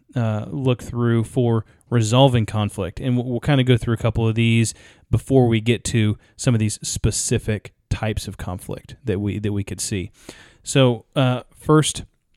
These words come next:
strategy for resolving conflict is, a-, and, and these are just kind of,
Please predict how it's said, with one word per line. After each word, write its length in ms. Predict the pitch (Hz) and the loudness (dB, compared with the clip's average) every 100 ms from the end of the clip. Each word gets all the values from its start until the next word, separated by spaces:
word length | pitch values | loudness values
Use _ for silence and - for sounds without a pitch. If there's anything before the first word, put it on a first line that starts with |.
| _ _ _ _ _ - | _ _ _ _ _ -14
strategy 920 | - - 139 120 117 117 107 120 143 _ - | -8 -2 2 4 4 0 2 2 0 _ -20
for 800 | - 127 117 113 110 110 101 - | -4 2 4 4 4 4 0 -2
resolving 420 | 127 113 117 110 107 | 2 4 4 2 -2
conflict 580 | 113 107 113 117 - - | -2 -2 -2 -4 -6 -6
is, 280 | 113 107 104 - | -2 -2 -2 -8
a-, 160 | 127 160 | -8 0
and, 200 | 127 113 _ - | 0 0 _ 2
and 120 | 131 | 6
these 120 | 156 | 6
are 60 | 139 | 6
just 220 | 135 - | 2 2
kind 180 | 120 113 | 2 2
of, 200 | - | 0